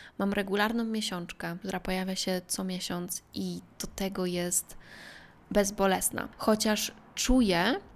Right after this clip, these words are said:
na przykład jeżeli robię jogę i, i mnie pokusi o zrobienie jakiejś takiej bardziej fantastycznej asany,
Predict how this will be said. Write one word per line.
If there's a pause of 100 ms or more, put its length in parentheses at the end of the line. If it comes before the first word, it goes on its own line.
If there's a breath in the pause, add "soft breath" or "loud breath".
(120)
na
przykład
jeżeli
robię
jogę (200)
i, (400)
i
mnie
pokusi
o
zrobienie
jakiejś
takiej
bardziej
fantastycznej
asany,